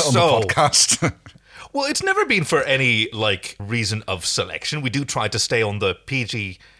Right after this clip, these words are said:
Speaker 2: thirteen side, which I assume
Speaker 1: Mm.
Speaker 2: hope that this is. Oh, no, I'm not logged in, and it's still showing me.
Speaker 1: Teen and up, yeah.
Speaker 2: Teen and
Speaker 1: Uh,
Speaker 2: up,
Speaker 1: it's
Speaker 2: yeah.
Speaker 1: relationships, Scorpius Braca, characters Harvey, John Crichton. Oh, so his first name is Miklo. I, I, I never,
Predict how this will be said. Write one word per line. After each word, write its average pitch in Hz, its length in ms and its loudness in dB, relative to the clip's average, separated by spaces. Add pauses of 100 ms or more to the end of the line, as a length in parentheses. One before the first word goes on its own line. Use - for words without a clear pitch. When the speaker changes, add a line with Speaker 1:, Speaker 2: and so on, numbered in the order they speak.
(400)
Speaker 2:
thirteen 104 480 -6
side, 90 320 -2
which 101 180 -6
I 87 60 -4
assume - 680 -8
Speaker 1:
Mm. 220 160 0
Speaker 2:
hope 247 240 -4
that - 160 -12
this 233 220 -6
is. 208 180 -6
Oh, 302 100 -4
no, 269 200 -4
I'm 302 120 -2
not 330 200 -4
logged 120 240 2
in, 104 120 0
and 101 80 -2
it's 98 120 -4
still 139 160 -2
showing 104 340 0
me. 95 80 -4
Speaker 1:
Teen 135 220 -2
and 98 120 -2
up, 117 300 -6
yeah. 139 300 -2 (240)
Speaker 2:
Teen 123 220 -2
and 117 80 -2
Speaker 1:
Uh, - 20 -4
Speaker 2:
up, 110 60 -6
Speaker 1:
it's - 100 -2
Speaker 2:
yeah. 131 80 -2
Speaker 1:
relationships, 160 540 -2
Scorpius 175 460 -8
Braca, 147 540 -4
characters 151 420 -4
Harvey, 131 380 -4
John 120 220 -4
Crichton. 117 500 -2 (720)
Oh, 160 100 -4
so 170 160 -2
his 147 360 -4
first 139 260 -4
name 131 140 0
is 120 120 -4
Miklo. 85 460 -4
I, 98 300 -4
I, 87 180 -4
I - 40 -4
never, 87 260 -2